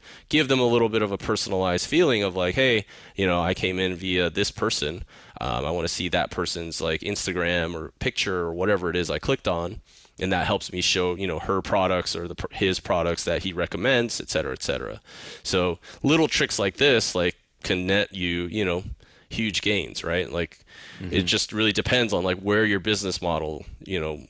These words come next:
Speaker 1: where your channels are driving and, like, which one is your best performing, how's your business is run, et cetera, et cetera. I think the ideas and the possibilities definitely are endless with a tool like ours, 'cause you could, you know, test everything,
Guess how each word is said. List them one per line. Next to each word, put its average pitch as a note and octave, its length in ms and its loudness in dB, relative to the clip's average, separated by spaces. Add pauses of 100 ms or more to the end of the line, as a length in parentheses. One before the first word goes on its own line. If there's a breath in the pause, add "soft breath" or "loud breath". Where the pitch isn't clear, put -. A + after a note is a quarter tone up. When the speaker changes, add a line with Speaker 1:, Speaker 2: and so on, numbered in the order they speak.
Speaker 1:
where G#2 260 4
your G2 360 2
channels G#2+ 520 2
are F2 100 0
driving F2+ 580 0
and, E2 340 -4
like, E2 240 -4
which G2+ 200 -2
one F#2 120 -2
is F2 120 -2
your F2+ 60 -4
best E2+ 300 -4
performing, C#3 640 0
how's F#2+ 260 0
your E2+ 80 -6
business A2 380 -2
is G2+ 120 -6
run, G2 380 0 (380 loud breath)
et E2+ 100 -4
cetera, A#1+ 260 -2
et - 120 -8
cetera. A1 340 -4 (460 loud breath)
I - 60 -2
think A2+ 240 -2 (720 soft breath)
the G2+ 120 0
ideas C3 580 4
and A2 140 2
the G#2+ 40 0
possibilities A#2+ 840 2
definitely G#2 400 0
are F2 40 0
endless G2+ 440 0
with F#2 180 -2
a - 40 -6
tool G2 260 -2
like F2 180 0
ours, G2+ 320 2
'cause E2+ 240 -2
you F#2 160 -4
could, F2+ 340 0
you A2 120 0
know, F2+ 120 0
test - 420 0
everything, F#2+ 760 -4